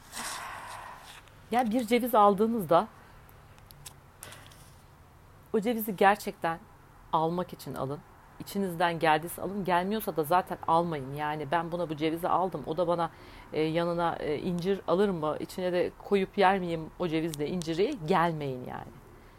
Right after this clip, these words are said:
Almayın ya, almak zorunda değilsiniz. Bir şey yapmak zorunda değilsiniz. Kimseye bir şey ekstra istemeden yapmayın yani. Altında bir duygu barınıyorsa hakikaten yapmayın.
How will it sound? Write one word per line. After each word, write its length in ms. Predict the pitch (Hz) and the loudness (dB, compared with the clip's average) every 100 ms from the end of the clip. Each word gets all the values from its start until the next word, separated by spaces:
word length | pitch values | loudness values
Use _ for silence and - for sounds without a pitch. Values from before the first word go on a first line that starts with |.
| - - - - - | -20 -20 -20 -6 6
Almayın 420 | 254 349 320 233 | 6 8 4 4
ya, 180 | 226 233 | 2 4
almak 320 | 220 220 254 | 4 4 2
zorunda 320 | 226 247 277 | 0 0 -2
değilsiniz. 420 | 285 302 240 302 - - - - - - - - - - - | -6 -4 -6 -6 -10 -16 -20 -20 -20 -20 -20 -20 -20 -10 -6
Bir 60 | |
şey 220 | 214 285 | -2 2
yapmak 360 | 254 233 226 247 | 4 4 4 -2
zorunda 420 | - 233 247 233 | 2 2 2 0
değilsiniz. 400 | 233 269 - 185 - | -2 -6 -4 -6 -6
Kimseye 440 | - 214 220 190 | -8 -2 2 2
bir 100 | 170 | 2
şey 260 | 208 - 180 | -2 -2 -2
ekstra 400 | - 202 - 175 | -2 -6 -4 -4
istemeden 560 | - - 214 196 170 175 | -4 -4 -4 -2 0 0
yapmayın 580 | 175 156 160 175 151 143 | 2 0 0 -4 -2 -2
yani. 340 | 139 139 139 - - - | -2 -2 -6 -10 -18 -4
Altında 500 | - 170 170 220 226 | 6 8 6 2 0
bir 100 | 180 | 0
duygu 300 | 165 202 190 | 0 2 2
barınıyorsa 580 | 180 190 226 349 - 208 - - - - | 2 0 0 -2 0 -2 -2 -14 -18 -18
hakikaten 560 | - 254 349 - 240 190 | -8 -6 -2 -2 0 0
yapmayın. 520 | 160 143 143 135 135 | 0 -2 -2 -8 -8